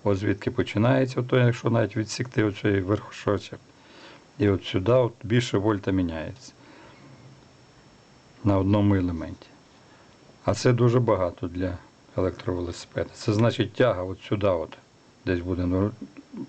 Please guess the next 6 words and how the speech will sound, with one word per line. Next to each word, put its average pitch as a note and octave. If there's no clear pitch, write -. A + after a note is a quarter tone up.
буде C3
відчутно C#3
постійно A#2
зменшуватись F#2
тяга. -
Оце B2